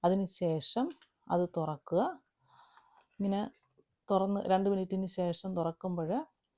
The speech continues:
ഇതെല്ലാം വെന്ത് വന്നിട്ടുണ്ട്. അങ്ങനെ ഹെൽത്തിയായും ടേസ്റ്റിയുമായിട്ടുള്ള കടലത്തോരൻ റെഡിയായി. ഇത് ചപ്പാത്തിയുടെ കൂടെയോ ചോറിൻ്റെ കൂടെയോ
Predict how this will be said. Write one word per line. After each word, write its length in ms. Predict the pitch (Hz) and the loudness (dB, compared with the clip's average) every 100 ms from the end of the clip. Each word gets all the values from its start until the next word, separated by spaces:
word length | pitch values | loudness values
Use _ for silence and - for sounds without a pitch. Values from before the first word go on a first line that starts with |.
| _ _ _ _ _ _ | _ _ _ _ _ _
ഇതെല്ലാം 500 | 180 180 185 180 214 - - | 2 2 2 0 -2 -2 0
വെന്ത് 300 | 208 220 220 | 4 6 6
വന്നിട്ടുണ്ട്. 600 | 160 151 143 - 139 - - - _ _ _ _ | 4 0 -4 -6 -8 -8 -14 -20 _ _ _ _
അങ്ങനെ 340 | 180 180 202 262 - _ - | -6 -2 -2 -2 -6 _ 0
ഹെൽത്തിയായും 840 | 214 220 - 277 240 175 170 247 - _ _ _ - | 2 2 2 4 4 2 0 -2 -6 _ _ _ 0
ടേസ്റ്റിയുമായിട്ടുള്ള 1120 | 202 226 240 - 254 226 180 170 170 160 160 - - _ | 4 4 2 0 2 2 0 -4 -4 -4 -4 -4 -10 _
കടലത്തോരൻ 760 | 185 180 220 220 190 165 190 269 _ - | -2 2 2 0 0 0 0 -4 _ 2
റെഡിയായി. 460 | 254 220 165 139 - _ _ _ _ _ - | 4 4 2 -4 -10 _ _ _ _ _ -2
ഇത് 120 | 226 269 | 0 2
ചപ്പാത്തിയുടെ 600 | 196 - 170 165 180 170 | 0 0 0 2 2 2
കൂടെയോ 260 | 175 196 185 - _ _ - | 2 0 -4 -8 _ _ 0
ചോറിൻ്റെ 520 | 175 175 180 175 180 | 4 4 2 0 -2
കൂടെയോ 360 | 175 175 208 | -2 -2 -2